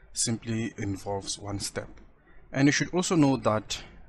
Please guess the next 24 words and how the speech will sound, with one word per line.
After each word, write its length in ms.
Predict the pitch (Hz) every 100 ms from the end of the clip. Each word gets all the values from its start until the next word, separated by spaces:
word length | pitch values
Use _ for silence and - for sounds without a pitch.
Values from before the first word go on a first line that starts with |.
| - -
there 320 | 107 110 110
are 180 | 165 175
some 360 | 170 - 127 131
reactions 600 | 107 104 107 120 107 -
whereby 540 | 104 107 107 104 135 - - - - -
instead 340 | 127 - 131 120
of 140 | -
two, 220 | - 156
we 160 | 170 147
are 60 | 107
going 220 | 107 113
to 120 | 107
have 460 | - 104 101 - - - - - _
three 200 | - 107
steps. 500 | 98 - 90 - - - - - - - _ _ - - -
Looking 280 | 113 117 117
at 220 | 110 107 107
examples, 760 | 101 117 139 165 165 170 - -
we 100 | 110
will 120 | 104
explain 540 | - - - 113 107
this 360 | 95 101 - - -
in 200 | 107 95
detail. 360 | 107 - -